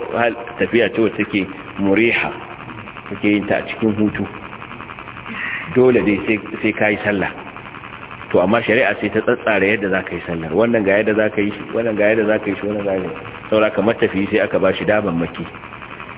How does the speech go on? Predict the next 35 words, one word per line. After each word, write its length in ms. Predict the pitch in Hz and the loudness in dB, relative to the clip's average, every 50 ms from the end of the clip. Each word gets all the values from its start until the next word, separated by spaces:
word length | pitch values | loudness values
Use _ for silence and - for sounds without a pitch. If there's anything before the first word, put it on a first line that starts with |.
| - - - - - - - | -16 -14 -14 -14 -14 -14 -6
Na 100 | 71 80 | 0 2
yadda 200 | 98 113 113 104 | 2 4 4 2
in 120 | 95 98 110 | 2 2 2
ya 80 | 107 | 2
tashi 300 | - - 113 113 110 - 107 | 2 2 2 2 2 0 0
yin 100 | 110 104 | 0 0
sallah 280 | - 117 120 117 110 95 | 0 0 2 2 2 2
ga 100 | 80 90 | 2 2
yadda 260 | 87 98 98 90 95 | 2 2 2 0 -2
zai 140 | 85 90 87 | -2 -2 -4
yi 160 | 80 78 82 | -4 -6 -8
ta. 140 | 82 - - - - - - - - - - - - - - - | -8 -10 -12 -12 -12 -14 -16 -16 -16 -16 -16 -16 -16 -16 -6 -2
Aka 180 | - 110 - 113 | -2 0 2 4
rage 260 | 107 117 117 110 107 101 | 4 4 4 4 4 4
masa 240 | 110 113 - 110 | 4 2 2 2
rak-, 220 | 98 110 107 - - - | 2 2 0 -2 -6 -8
salloli 420 | - - 107 107 110 113 113 123 123 | -4 0 2 4 4 4 6 4 4
masu 240 | 117 101 90 - 92 | 4 2 2 0 0
raka'a 320 | 98 92 - 90 - 87 | -2 0 0 0 0 0
hudu. 220 | 87 104 117 - - - - - - - - - - - - - - - - - - - - | 0 -2 -2 -4 -6 -8 -10 -12 -14 -14 -16 -16 -16 -16 -16 -16 -16 -16 -16 -14 -14 -12 -8
Ce 100 | - - | -2 2
yana 240 | 101 104 101 101 - | 2 4 4 4 4
iya 180 | - 101 98 95 | 4 4 4 4
yin 240 | 104 107 107 101 - - - - - - - - - - - - - - - - - - | 4 4 2 0 -2 -6 -12 -14 -14 -14 -14 -14 -16 -16 -16 -16 -16 -14 -12 -10 -4 0
abin 280 | - 190 95 90 101 - | 2 2 4 4 4 4
nan, 180 | 95 87 82 - | 4 2 2 0
kas-, 220 | - - 101 92 - | 0 -2 -2 0 2
ya 160 | 98 107 104 | 2 4 4
yi 60 | 101 104 | 4 2
kasru, 400 | - 104 98 - - 107 98 73 - - - - - - - - - - - - - - - | 0 -2 -2 0 0 0 0 0 -2 -8 -14 -16 -16 -16 -16 -16 -16 -16 -16 -16 -16 -16 -10
ya 180 | - - 85 87 | -4 0 2 4
yi 80 | 98 | 4
raka'a 360 | 101 107 - - 101 71 87 85 | 4 4 2 2 0 0 0 -2
biyu 160 | - 90 87 78 | -2 -4 -4 -4
biyu. 200 | 85 90 87 | -4 -4 -4